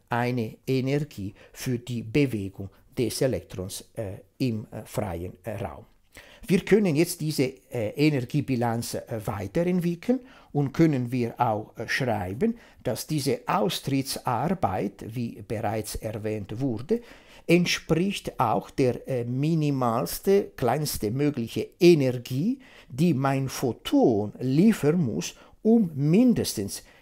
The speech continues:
die Befreiung des Elektrons, äh, zu ermöglichen. Und das können wir auch darstellen als Plancksche Konstante mal eine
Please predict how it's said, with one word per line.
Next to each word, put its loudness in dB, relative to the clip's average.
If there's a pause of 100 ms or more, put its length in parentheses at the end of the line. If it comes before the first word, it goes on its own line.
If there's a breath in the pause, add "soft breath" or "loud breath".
(140 soft breath)
die 2
Befreiung 0
des -2
Elektrons, -4
äh, -10
zu -4
ermöglichen. -4
Und -14
das -6
können 0
wir -6
auch -4 (280 loud breath)
darstellen -2 (220 soft breath)
als -6
Plancksche -2
Konstante -4 (300 loud breath)
mal 0 (140)
eine 0